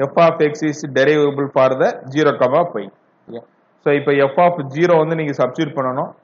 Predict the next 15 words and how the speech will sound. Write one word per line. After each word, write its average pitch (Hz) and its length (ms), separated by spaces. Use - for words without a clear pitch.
So, - 40
இதுல 135 160
வந்து 156 160
F - 100
of 147 80
zero 165 240
வந்து 156 180
substitute 139 340
பண்ணுங்க. 127 200
F - 120
of 135 80
X-ல 147 220
வந்து, 139 180
so, - 120
இந்த 135 100